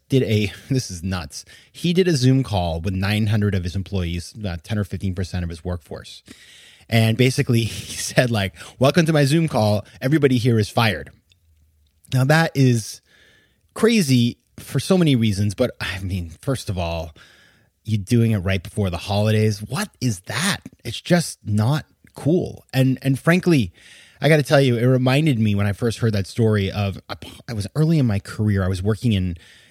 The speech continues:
in private equity in Latin America, and I was at a meeting, I think in Miami, and we were investors in some fund, and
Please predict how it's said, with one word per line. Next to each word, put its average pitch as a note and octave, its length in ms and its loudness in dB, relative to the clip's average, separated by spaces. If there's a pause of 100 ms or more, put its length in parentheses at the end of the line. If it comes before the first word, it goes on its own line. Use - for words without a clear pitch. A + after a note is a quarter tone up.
(120)
in G#2 140 0
private B2 400 2
equity A2+ 260 0
in G#2 100 2
Latin G2+ 220 -2
America, F#2+ 560 -2
and G2 160 -4
I G2 60 0
was G2 220 -4
at D3+ 120 -2
a E3+ 60 -2
meeting, A2 640 0
I E2+ 60 -12
think - 120 -16
in D#3 100 0
Miami, G#2 640 2
and F#2+ 460 -2
we A#2+ 120 2
were A#2 120 0
investors A#2+ 500 -2
in G#2+ 80 -4
some G2 160 -4
fund, A2+ 420 2
and F#2 200 -2